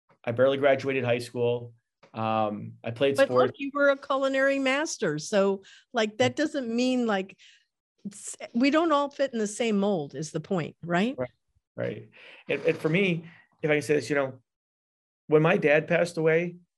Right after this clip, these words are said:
Speaker 1: when I was eighteen, right before I went into chef school, I almost failed out of chef school when I went in 'cause I didn't know how to study.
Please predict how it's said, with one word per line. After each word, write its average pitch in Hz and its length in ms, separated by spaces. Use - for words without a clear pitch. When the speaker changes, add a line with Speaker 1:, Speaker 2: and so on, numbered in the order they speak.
Speaker 1:
when 127 120
I 131 100
was 131 200
eighteen, 139 720
right 127 100
before 127 300
I 131 40
went 131 140
into 123 140
chef 120 220
school, 156 380
I 156 80
almost 208 260
failed 147 220
out 143 120
of 135 80
chef 120 180
school 117 260
when 117 120
I 113 60
went 120 160
in 120 120
'cause 113 120
I - 20
didn't 123 140
know 120 60
how 120 60
to 117 80
study. 113 440